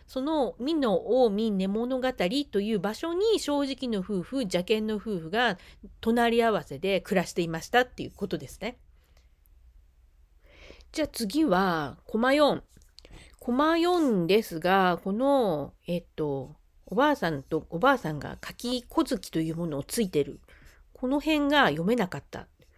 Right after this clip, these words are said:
日本一の柿小突と、次。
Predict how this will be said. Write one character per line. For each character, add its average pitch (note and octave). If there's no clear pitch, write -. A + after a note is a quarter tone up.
日 G3
本 D#4+
一 D3+
の G3
柿 F3
小 C#4
突 G3
と、 D4
次。 A#3+